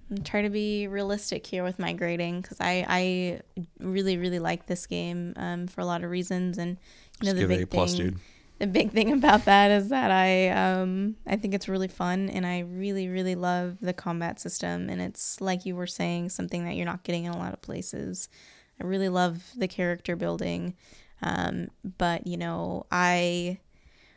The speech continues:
Speaker 1: would be being dishonest if I didn't acknowledge that the game has its flaws and that the game really isn't for everybody.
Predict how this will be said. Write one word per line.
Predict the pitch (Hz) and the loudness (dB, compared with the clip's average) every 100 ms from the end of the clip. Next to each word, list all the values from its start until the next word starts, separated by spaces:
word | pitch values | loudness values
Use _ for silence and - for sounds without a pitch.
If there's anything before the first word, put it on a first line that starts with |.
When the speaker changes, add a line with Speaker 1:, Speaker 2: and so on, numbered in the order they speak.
| _ - | _ -4
Speaker 1:
would | 180 180 175 | 0 0 0
be | 175 180 175 175 175 170 180 - _ - - - _ _ _ - - | 0 0 0 0 0 -2 -4 -10 _ -20 -20 -20 _ _ _ -16 -6
being | - 202 190 | 0 0 0
dishonest | 190 175 175 196 254 269 - | -2 0 0 0 -2 -4 -2
if | 196 190 | -2 0
I | 185 180 180 175 185 185 | 0 2 0 -2 -4 -2
didn't | 190 175 185 | -2 0 0
acknowledge | 185 180 170 165 175 175 - | -2 -2 -2 -2 -2 -4 -6
that | 180 | -4
the | 175 | -4
game | 175 170 | -4 -4
has | 185 170 175 - | -6 -6 -8 -10
its | 196 - | -12 -12
flaws | - - 170 247 285 - - _ - - _ _ - | -8 -4 -4 -4 -4 -6 -6 _ -20 -20 _ _ -4
and | 190 | -2
that | 185 | -2
the | 175 | -2
game | 180 175 170 202 - - _ _ _ - | 0 0 -2 -6 -12 -20 _ _ _ 2
really | 202 190 180 | 4 6 4
isn't | 175 208 | 2 0
for | 214 226 | 2 6
everybody. | 226 226 220 220 233 233 240 | 6 4 2 2 2 2 2